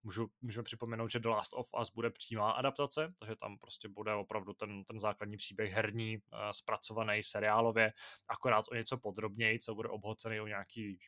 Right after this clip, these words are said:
údajně šokující momenty a možná trošku víc se podíváme na, na, na příběh Joela Ellie. Ale, eh, tady o tom nevíme. No a co si myslíte, že jako, jak by se třeba dala adaptovat Gran Turismo,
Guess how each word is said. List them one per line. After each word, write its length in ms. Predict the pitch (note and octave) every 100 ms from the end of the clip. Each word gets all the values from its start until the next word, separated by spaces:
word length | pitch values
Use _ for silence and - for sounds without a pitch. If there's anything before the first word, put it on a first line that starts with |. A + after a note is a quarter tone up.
| _
údajně 340 | B2 A2 G#2+ A2
šokující 500 | G#2+ - A2+ - B2+
momenty 500 | G#2 G2+ G#2 A#2 A2
a 100 | G#2
možná 280 | G2 G#2
trošku 300 | - - -
víc 140 | G#2+ G2
se 120 | -
podíváme 520 | - G2+ G#2 G2+ G#2
na, 220 | G#2+ G2+ F#2
na, 80 | G#2+
na 120 | G#2
příběh 420 | G#2+ - G2+ F#2+ G#2 G#2
Joela 300 | G2+ G#2 G#2
Ellie. 240 | G#2+ F#2 G#2+ _ - - - - _ -
Ale, 640 | A2+ G#2+ A2 A2+ A2+ A2+
eh, 320 | B2 B2+ A#2
tady 220 | - A#2
o 80 | A#2+
tom 160 | C3 C3
nevíme. 500 | A#2+ A#2 A2+ G2+ A2 - - _ _ _ -
No 360 | B2+ D#3 C#3+
a 220 | E3 E3 C#3 _ _ _ -
co 140 | -
si 120 | A3+ B3+
myslíte, 380 | A#3 A#3 G#3+
že 120 | F3 F#3
jako, 400 | F3 F3+ F3+ E3
jak 160 | D3
by 80 | D#3+
se 120 | F#3+
třeba 180 | - F#3
dala 200 | D#3 E3
adaptovat 440 | D3 C3 D3+ D3+
Gran 300 | C3+ C3 A#2+
Turismo, 640 | G#2 A#2+ A#2 A2 A#2+ A2+